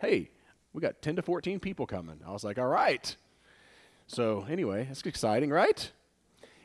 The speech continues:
The following week is one of the reasons I'm sharing this message. We're gonna do a Lord's Supper entire service.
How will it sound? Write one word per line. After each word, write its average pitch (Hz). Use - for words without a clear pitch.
The 113
following 160
week 123
is 110
one 123
of -
the 117
reasons 120
I'm 110
sharing 113
this 101
message. 131
We're 147
gonna 220
do 151
a 120
Lord's 147
Supper 131
entire 101
service. -